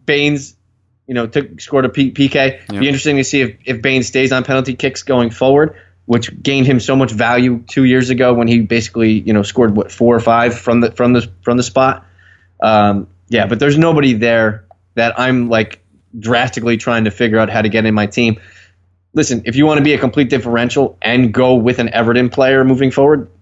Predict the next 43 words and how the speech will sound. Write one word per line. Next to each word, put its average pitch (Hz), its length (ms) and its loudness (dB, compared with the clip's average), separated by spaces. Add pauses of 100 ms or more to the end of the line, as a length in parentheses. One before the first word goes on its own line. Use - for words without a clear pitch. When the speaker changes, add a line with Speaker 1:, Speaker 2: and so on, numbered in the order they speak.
(180)
Speaker 1:
by 127 180 2
all 147 140 2
means, 151 280 2
go 120 180 2
ahead, 127 360 -2
'cause 117 160 0
there's 123 160 2
tons 143 320 -2
of - 100 -2
differentials 131 340 0
there. 104 120 2
I 110 40 2
don't 127 100 2
think 117 160 -2
any 127 180 0
player 131 280 0
there 120 220 0
is 107 240 -6 (100)
ownable 120 560 2 (280)
or 113 220 0
owned 127 260 4
more 127 180 4
than 113 180 0
ten 120 220 0
percent 113 380 -2
of 107 180 -2
actual 113 400 -2
live 107 260 0
teams. 110 300 0
I'm 104 120 -6
sure 110 200 -2 (120)
Wayne 117 280 0
Rooney 113 260 4
probably 107 320 0
is, 107 220 -2 (280)
is 110 140 0
one 117 120 2
of 101 160 0 (400)
the 110 80 -2
most 110 240 2
owned 113 220 4
guys 107 240 0
there, 110 360 0